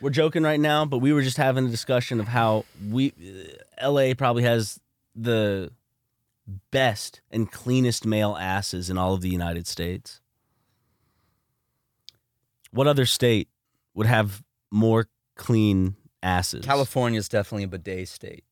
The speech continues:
Speaker 2: you know, 'cause all the men are so scared of touching their own assholes.
Speaker 1: Yeah.
Speaker 2: So
Speaker 1: Well, also, like, everyone.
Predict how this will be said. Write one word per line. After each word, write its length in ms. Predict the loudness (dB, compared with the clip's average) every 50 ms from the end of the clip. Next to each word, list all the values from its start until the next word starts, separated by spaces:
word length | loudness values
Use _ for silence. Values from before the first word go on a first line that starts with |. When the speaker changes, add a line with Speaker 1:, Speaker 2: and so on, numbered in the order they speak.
| _ _
Speaker 2:
you 160 | -8 -6 -6
know, 300 | -6 -8 -10 -12 -16 -18 _ _ -12
'cause 120 | -4 0
all 100 | 0 0
the 60 | 2 0
men 280 | -2 0 0 0 -2
are 100 | -4 -6
so 220 | -8 -8 -8 -8 -8
scared 360 | -8 -10 -4 -2 -2 -2 -2
of 80 | -4 -10 _ _ _
touching 340 | _ -8 -8 -8 -8 -8 -6
their 140 | -4 -4 -4
own 100 | -4 -4
assholes. 380 | -4 -6 -6 -8 -8 -6 -2 -2
Speaker 1:
Yeah. 160 | -2 -2 -4
Speaker 2:
So 400 | -8 -10 -8 -6 -6 -6 -8 -10 _ _ -4
Speaker 1:
Well, 100 | 0 2
also, 320 | 2 2 2 2 2 2 4
like, 200 | 4 4 2 0 _ _ _ _ _ _ _ _ _ _ _ _ _ _ _ _ _
everyone. 640 | 2 2 4 4 4 4 4 4 2 -2 -6 -14 -18